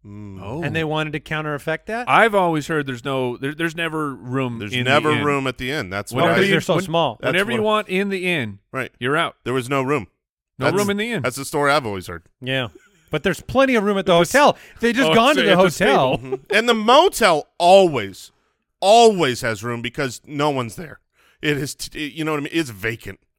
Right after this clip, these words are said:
Speaker 1: There might be a worker.
Speaker 2: And, and a motel always has the sign out front where it's, it's the
Speaker 3: Oh,
Speaker 2: two
Speaker 3: yeah.
Speaker 2: different lights. There's no and vacancy.
Speaker 1: Mm-hmm.
Speaker 3: Yep.
Speaker 2: And then they light up the no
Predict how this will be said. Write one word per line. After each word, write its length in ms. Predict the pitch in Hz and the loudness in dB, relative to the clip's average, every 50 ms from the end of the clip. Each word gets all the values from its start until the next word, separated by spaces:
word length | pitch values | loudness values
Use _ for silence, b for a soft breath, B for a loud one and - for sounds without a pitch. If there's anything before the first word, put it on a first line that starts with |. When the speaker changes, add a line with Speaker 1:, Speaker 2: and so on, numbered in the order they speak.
| _ _ _ _ _ _ _ | _ _ _ _ _ _ _
Speaker 1:
There 220 | 120 135 151 156 | -4 -2 -2 -2
might 280 | 139 139 139 143 147 123 | -2 -2 -2 -4 -2 -2
be 100 | 135 127 | -2 -2
a 80 | 120 | -2
worker. 380 | 113 - 196 240 285 294 277 220 | 0 0 0 0 0 0 -2 -4
Speaker 2:
And, 180 | 180 165 - - - _ | -4 -6 -10 -16 -14 _
and 300 | - 202 247 277 247 196 | -6 -4 -4 -2 -2 -2
a 40 | 170 | -2
motel 680 | 156 165 220 262 262 - - - 143 123 113 107 - _ _ - | 0 0 -2 -2 -2 -4 -6 -6 -6 -4 -4 -6 -8 _ _ -2
always 380 | 139 165 190 202 185 175 156 | 2 2 2 2 2 -2 -4
has 220 | 160 165 156 143 123 | -4 -4 -4 -6 -6
the 80 | 135 | -10
sign 320 | 127 - - 160 151 147 139 | -12 -8 -6 -6 -4 -4 -4
out 140 | 123 113 - | -4 -6 -6
front 300 | - 151 139 135 - - | -6 -4 -4 -4 -6 -8
where 180 | 123 127 127 127 | -6 -4 -2 -2
it's, 300 | 117 110 104 - - - _ _ _ _ _ _ | -2 -4 -6 -10 -16 -20 _ _ _ _ _ _
it's 180 | - - 131 131 | -10 -8 -2 2
the 60 | 160 | 4
Speaker 3:
Oh, 180 | 160 156 156 147 | 4 6 4 4
Speaker 2:
two 80 | 143 | 4
Speaker 3:
yeah. 80 | 135 135 | 2 2
Speaker 2:
different 260 | - - - 160 143 | 2 2 0 -2 -2
lights. 280 | 165 190 196 147 - - | 0 0 -2 -2 -4 -4
There's 320 | - 131 127 117 101 - - | -4 -2 -2 -2 -4 -10 -12
no 360 | 123 131 139 151 170 180 185 | -8 -4 -2 -2 0 -2 -2
and 160 | 156 139 123 | -4 -8 -6
vacancy. 800 | 107 135 160 180 175 - 117 101 - - - 107 98 92 101 - _ _ - | -2 -2 -2 -2 -2 -6 -10 -12 -12 -12 -12 -12 -12 -12 -14 -18 _ _ -20
Speaker 1:
Mm-hmm. 240 | 107 104 113 110 110 - _ | -18 -16 -16 -16 -16 -14 _
Speaker 3:
Yep. 140 | 139 135 131 | -4 -2 -2
Speaker 2:
And 140 | 139 143 147 | -2 -2 -2
then 120 | 147 147 | -2 -2
they 120 | 139 135 | -2 -2
light 280 | 127 127 135 147 160 165 | -2 0 0 0 0 0
up 160 | 165 156 - - | -2 -4 -6 -8
the 100 | 131 120 | -10 -8
no 520 | 120 127 147 151 139 120 110 110 107 101 | -4 -2 -2 0 0 -2 -4 -6 -8 -14